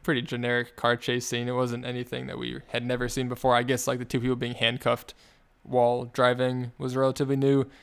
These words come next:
um, having to, like, work that out, but altogether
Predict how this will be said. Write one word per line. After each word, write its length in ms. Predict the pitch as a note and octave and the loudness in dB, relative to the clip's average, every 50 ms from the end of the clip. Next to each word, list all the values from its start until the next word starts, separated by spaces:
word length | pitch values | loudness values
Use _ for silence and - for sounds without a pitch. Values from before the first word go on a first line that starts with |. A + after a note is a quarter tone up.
| _ _ _ _ | _ _ _ _
um, 460 | - B2 A#2+ A#2 A#2 A#2 A#2 A#2+ A#2 A#2 | 0 2 2 2 2 -2 -4 -8 -8 -8
having 240 | - A#2+ A#2+ B2 B2 | -6 -6 -6 -6 -8
to, 80 | B2+ B2+ | -10 -10
like, 280 | C3 B2 B2+ - - - - - - - - | -10 -10 -10 -12 -16 -20 -20 -18 -18 -16 -12
work 240 | D#3 C3 B2+ B2+ - | -8 -8 -8 -6 -4
that 180 | - A#2+ A#2+ | -2 -2 0
out, 280 | A#2+ A#2+ A#2+ A#2+ - - | 2 2 2 2 0 -2
but 180 | - A#2 G#2+ - - - _ _ - - - - - - - - _ _ _ _ _ _ - - _ - | -4 -4 -4 -6 -12 -20 _ _ -20 -20 -20 -20 -20 -20 -20 -20 _ _ _ _ _ _ -20 -20 _ -2
altogether 680 | C3 B2+ A#2+ B2 B2 A#2+ A#2+ A#2+ B2 B2 B2 B2 C3 | 0 0 0 0 -2 -4 -4 -4 -4 -4 -4 -4 -6